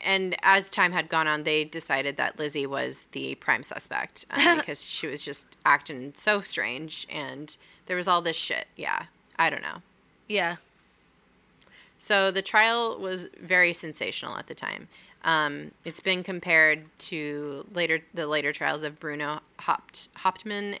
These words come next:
Speaker 1: Ethel and Julius Rosenberg, and O J Simpson.
Speaker 2: Mm.
Speaker 1: Um, those are, like, all very high, high profile landmark, um, in,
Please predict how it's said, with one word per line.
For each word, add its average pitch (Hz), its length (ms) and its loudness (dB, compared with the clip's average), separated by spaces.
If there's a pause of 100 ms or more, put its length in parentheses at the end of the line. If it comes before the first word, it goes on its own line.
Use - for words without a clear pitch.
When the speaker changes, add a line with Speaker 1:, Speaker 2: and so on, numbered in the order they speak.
(180)
Speaker 1:
Ethel 170 300 0
and 170 160 -6
Julius 156 380 -4
Rosenberg, 147 520 -6
and 156 160 -8
O 151 80 -4
J 139 160 -4
Simpson. 123 560 -10 (140)
Speaker 2:
Mm. 220 300 -8
Speaker 1:
Um, 135 480 -2 (400)
those 165 160 -4
are, 156 100 0
like, 139 240 0
all 151 180 4
very 147 340 0
high, 143 580 0 (340)
high 175 140 0
profile 147 840 2
landmark, 147 640 -4 (300)
um, 143 460 -6 (100)
in, 156 280 -10